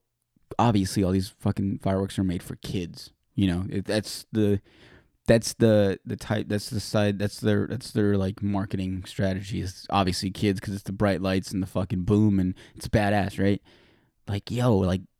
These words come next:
we legally can hold these things that are pretty much fucking bombs with colors, and they're beautiful bombs, you know?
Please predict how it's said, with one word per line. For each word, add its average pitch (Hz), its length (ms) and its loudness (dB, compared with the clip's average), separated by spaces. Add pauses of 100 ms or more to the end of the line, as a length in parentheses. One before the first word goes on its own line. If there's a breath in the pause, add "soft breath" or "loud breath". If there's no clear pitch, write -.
(160)
we 113 240 4
legally 110 760 6
can 92 220 -2
hold 104 340 2
these 101 200 2
things 101 200 0
that 95 100 2
are 92 60 0
pretty 196 220 4
much - 160 0
fucking 101 380 -4
bombs 98 500 -4 (500)
with 98 140 0
colors, 95 420 -2
and 87 220 -6
they're 98 180 -2
beautiful 104 420 0
bombs, 95 480 -4
you 92 60 0
know? 95 240 0